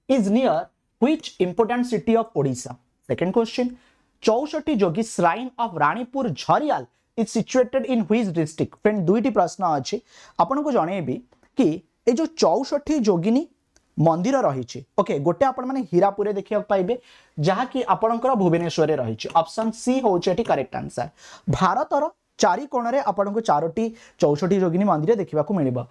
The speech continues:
ଆଉ ଏଠି ଆଉ ଏକ ଯେଉଁ ଚଉଷଠି, ଅ, ଯୋଗିନୀ ବା ଶ୍ରାଇନ୍ ଟେମ୍ପଲ୍ କଥା କହୁଛି, ଇଏ ହଉଛି ଫ୍ରେଣ୍ଡ ରାଣୀପୁର ଝରିଆଲ। ଏ ରାଣୀପୁର ଝରିଆଲ ଆପଣଙ୍କର ଅଛି କୋଉଠି?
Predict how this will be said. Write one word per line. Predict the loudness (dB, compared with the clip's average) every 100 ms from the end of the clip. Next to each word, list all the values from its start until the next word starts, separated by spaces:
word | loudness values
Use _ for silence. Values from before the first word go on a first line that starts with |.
| -18 -2
ଆଉ | 0 2
ଏଠି | 0 0 -4 -4 _ _
ଆଉ | 2 2
ଏକ | -2 -2
ଯେଉଁ | -2 0
ଚଉଷଠି, | 2 0 0 -2 -6 _
ଅ, | 0 4
ଯୋଗିନୀ | 2 2 -2 -4 -6 -20 _
ବା | 0
ଶ୍ରାଇନ୍ | 0 0 0 0 -4
ଟେମ୍ପଲ୍ | -4 -4 -2
କଥା | -2 0
କହୁଛି, | 0 0 0 -2 0
ଇଏ | 0
ହଉଛି | 0 -2
ଫ୍ରେଣ୍ଡ | 0 2 2
ରାଣୀପୁର | 0 -2 -4 -4
ଝରିଆଲ। | 0 2 2 -2 -8 -20 -2 2
ଏ | 4
ରାଣୀପୁର | 4 0 -4 -8
ଝରିଆଲ | -4 -2 0 2
ଆପଣଙ୍କର | 0 0 -2 -2
ଅଛି | -2 -4 -4
କୋଉଠି? | 2 2 2